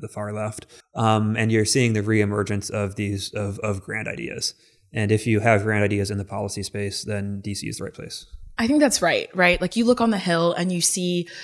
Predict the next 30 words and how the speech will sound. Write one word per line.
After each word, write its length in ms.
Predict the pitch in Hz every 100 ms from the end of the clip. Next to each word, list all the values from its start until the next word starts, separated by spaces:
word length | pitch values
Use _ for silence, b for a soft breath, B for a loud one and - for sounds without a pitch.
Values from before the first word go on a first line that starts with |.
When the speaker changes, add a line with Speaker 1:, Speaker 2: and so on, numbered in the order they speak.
| B
Speaker 2:
specific 460 | - 214 226 196 185
offices 560 | 170 165 180 170 165 160
that 120 | 170
are 80 | 180
very 340 | 160 175 170
interested 720 | 170 170 170 160 160 - 165
in 240 | 165 165 160
tech 240 | - 165
policy. 480 | - 175 - - 180 B B B
So, 140 | 202
for 80 | 196
example, 640 | 180 180 165 170 160 160 B B -
um, 240 | 165 165
Senator 580 | - 190 185 175 170 165
Mike 200 | 180 175
Lee's 200 | 196 185
office, 520 | 156 156 151 180 - -
uh, 180 | 160 165
w-, 200 | 175 175 -
through 200 | 185 175
the 320 | 165 160 156
Joint 200 | - 156
Economic 360 | 160 170 160 -
Committee, 280 | - 165 156
which 200 | 156 -
he 80 | 170
chairs, 460 | 196 175 165 160 B B B
is 140 | 175
very 340 | 226 247 240 190
interested 540 | 170 170 - 165 156